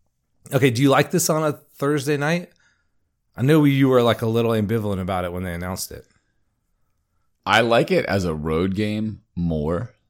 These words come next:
Speaker 2: than a home game. If it's a home game, I would be disappointed because Thursday night home games are just not, to me, they're not the same. You lose a lot of that, I think, pomp and circumstance of the weekend. A lot of people can't make it. It's tough. They drive in at a place like Florida with a stadium as big as we have. But,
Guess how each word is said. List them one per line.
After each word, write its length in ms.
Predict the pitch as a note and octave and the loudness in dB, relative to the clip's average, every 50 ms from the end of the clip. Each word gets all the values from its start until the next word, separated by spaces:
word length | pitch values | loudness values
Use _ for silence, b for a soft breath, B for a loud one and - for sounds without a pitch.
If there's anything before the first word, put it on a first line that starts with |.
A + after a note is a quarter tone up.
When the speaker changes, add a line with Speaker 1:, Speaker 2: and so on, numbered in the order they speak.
| _ _ | _ _
Speaker 2:
than 220 | - F2 E2 E2+ D#2+ | -10 -6 -4 -4 -4
a 60 | C#2+ | -4
home 220 | - D#2+ C2 B1+ | -6 -8 -8 -10
game. 280 | B1+ - - - E2+ - _ _ _ _ _ _ _ _ | -10 -14 -16 -18 -18 -20 _ _ _ _ _ _ _ _
If 140 | - F2+ F#2+ | -6 -2 0
it's 100 | A#2+ G#2 | 0 2
a 80 | A#2+ A2 | 2 2
home 200 | A#2+ C3 C3+ B2+ | 2 2 2 2
game, 200 | A2+ G#2+ G2+ F#2+ | 2 2 2 2
I 80 | F2 | 0
would 140 | F2 F2 E2 | 0 0 0
be 100 | D#2+ E2+ | -2 -4
disappointed 680 | D2+ D#2 - - D2+ - - B1 A#1+ A#1 A1+ A1 - - - _ | -6 -6 -8 -10 -8 -6 -6 -6 -6 -8 -12 -12 -16 -18 -20 _
because 320 | - G2+ G2 F#2+ E2 D#2 - | -18 -12 -8 -6 -6 -6 -4
Thursday 360 | - F#2+ G2 F#2+ E2 F#2+ F2 | -4 -2 -2 -2 -2 -2 -2
night 160 | F2 E2+ D#2+ | -2 -2 -2
home 180 | E2 E2 D#2+ E2 | -4 -4 -4 -4
games 480 | D#2+ D#2+ D#2+ D#2 D#2 D2+ D2 - - - - | -4 -4 -4 -4 -6 -6 -6 -8 -10 -12 -10
are 220 | D2+ D2 - - | -8 -8 -6 -8
just 200 | D2 D2+ E2 - | -8 -8 -8 -6
not, 520 | E2 D#2+ D2+ D2 C#2+ C#2 C2+ - _ _ _ _ _ _ _ _ _ _ _ - | -6 -6 -4 -4 -6 -6 -8 -10 _ _ _ _ _ _ _ _ _ _ _ -6
to 100 | - G#2+ | -2 0
me, 380 | A2+ G#2+ F2+ D2 C2 B1+ - _ _ _ _ _ _ _ _ _ _ _ _ _ _ _ - | 2 2 0 0 -4 -6 -10 _ _ _ _ _ _ _ _ _ _ _ _ _ _ _ -6
they're 160 | - G2 G2 | -2 0 0
not 200 | G2 F#2 D2+ G#1+ | 2 0 0 -2
the 60 | - | -4
same. 360 | - - D#2+ C#2+ - - - - _ - - | -6 -6 -6 -8 -10 -12 -14 -18 _ -14 -8
You 140 | D#2+ F2+ F2 | -6 -4 -2
lose 200 | E2+ F2 E2+ D2 | -2 -2 -2 -2
a 60 | D#2 | -4
lot 260 | C#2 C2+ C2+ C2 B1+ | -4 -4 -4 -4 -4
of 80 | C2 C2+ | -4 -6
that, 180 | C2 A#1+ - - | -8 -8 -8 -8
I 100 | A1+ C#2+ | -10 -10
think, 360 | - - C2+ A#1 G#1+ - _ | -10 -10 -12 -12 -12 -10 _
pomp 260 | - - D2+ D2 - | -4 -4 -2 -4 -6
and 100 | - - | -8 -8
circumstance 520 | - - D#2 C#2+ D2+ D2 - D#2+ D2 D2 - | -8 -8 -10 -10 -10 -10 -8 -8 -8 -8 -8
of 60 | D2 | -10
the 80 | B1+ C#2+ | -8 -4
weekend. 380 | E2+ F#2+ F2 - F2 E2+ D#2+ | -4 -4 -4 -2 -4 -4 -4
A 60 | D2 | -4
lot 180 | C#2+ C#2+ C#2+ C#2+ | -6 -6 -6 -6
of 60 | - | -6
people 160 | - C2 - | -8 -8 -10
can't 240 | - - C#2+ A#1+ C2 | -10 -10 -10 -10 -8
make 280 | C#2+ D#2 D#2 D#2+ - - | -8 -6 -6 -6 -8 -8
it. 80 | D2+ | -12
It's 160 | C2 A#1 - - | -10 -12 -12 -12
tough. 360 | - - E2 D#2+ D#2+ D#2 - | -8 -6 -4 -4 -4 -6 -8
They 100 | - - | -12 -14
drive 320 | - - C#2+ C2 C2+ B1+ | -12 -12 -10 -10 -10 -8
in 180 | D2 D2 D2+ D2+ | -8 -6 -6 -8
at 100 | C#2+ C2 | -8 -8
a 40 | - | -10
place 240 | - D2+ D2 - | -8 -8 -8 -8
like 120 | - - - | -10 -10 -12
Florida 380 | - - D#2+ D#2 D2+ D#2 D2+ | -12 -8 -6 -6 -4 -4 -6
with 140 | C#2+ C2 B1+ | -8 -10 -12
a 60 | - | -12
stadium 320 | - - - D2+ D2+ D2+ C#2 | -12 -10 -8 -8 -8 -8 -8
as 100 | D2+ F2 | -10 -10
big 180 | - D#2+ - | -10 -10 -10
as 80 | D#2 D2 | -10 -10
we 100 | C2 C#2 | -10 -10
have. 320 | D2 D#2 D2 D2 D2 E2 | -8 -8 -8 -8 -8 -8
But, 200 | D2+ E2+ - - | -8 -10 -10 -10